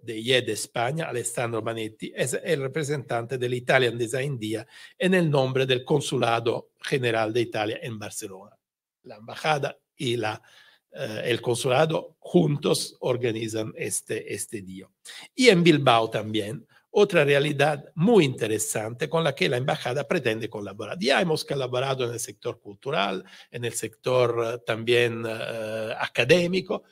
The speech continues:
Entonces, me gusta mucho de ampliar esta, esta colaboración. Por esta razón, estamos muy contentos de volver a la ied de Madrid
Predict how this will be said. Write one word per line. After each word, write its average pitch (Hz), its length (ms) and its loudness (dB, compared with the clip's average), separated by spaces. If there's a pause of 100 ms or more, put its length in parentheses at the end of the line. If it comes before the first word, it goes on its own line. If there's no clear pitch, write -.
(160)
Entonces, - 600 -4 (440)
me 151 120 0
gusta 151 360 2
mucho 160 280 2
de 139 120 6
ampliar 135 720 4
esta, 120 420 -4
esta 110 360 -8
colaboración. - 720 -12 (600)
Por 147 180 2
esta 175 240 4
razón, 240 380 4
estamos 190 480 0
muy 214 140 4
contentos 175 540 0
de 131 100 2
volver 139 640 2
a 123 80 -2
la 110 120 -2
ied 127 300 0 (280)
de 110 140 -8
Madrid 110 580 -4